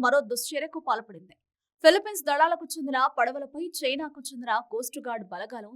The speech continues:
దాడులు చేశాయి. ఫిలిప్పీన్స్ కు చెందిన పడవలపై కత్తులు, గొడ్డళ్ళు, సుత్తులతో దాడులు చేసి ధ్వంసం చేసేందుకు తీవ్రంగా ప్రయత్నించాయి. చైనా కోస్ట్ గార్డ్ చేసిన దుశ్చర్యపై ఫిలిప్పీన్స్ సహా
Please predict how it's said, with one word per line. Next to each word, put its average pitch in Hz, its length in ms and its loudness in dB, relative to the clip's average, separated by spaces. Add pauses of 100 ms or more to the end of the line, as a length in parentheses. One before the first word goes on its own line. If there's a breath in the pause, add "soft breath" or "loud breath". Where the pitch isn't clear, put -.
(120)
దాడులు 233 360 -4
చేశాయి. - 320 -16 (460)
ఫిలిప్పీన్స్ 294 420 4
కు 269 120 -14
చెందిన 254 240 -4 (120)
పడవలపై 247 460 -2 (280)
కత్తులు, 302 380 4 (120)
గొడ్డళ్ళు, 214 440 -6 (320)
సుత్తులతో 254 460 -8 (140)
దాడులు 220 360 -4
చేసి 202 260 -12 (500)
ధ్వంసం 277 380 0 (100)
చేసేందుకు 294 460 -2 (100)
తీవ్రంగా 262 400 0 (100)
ప్రయత్నించాయి. 196 580 -10 (480)
చైనా 302 260 6 (200)
కోస్ట్ 302 380 -8
గార్డ్ 254 220 0 (340)
చేసిన 240 300 -6 (100)
దుశ్చర్యపై 262 540 -8 (240)
ఫిలిప్పీన్స్ 294 420 0
సహా 262 200 2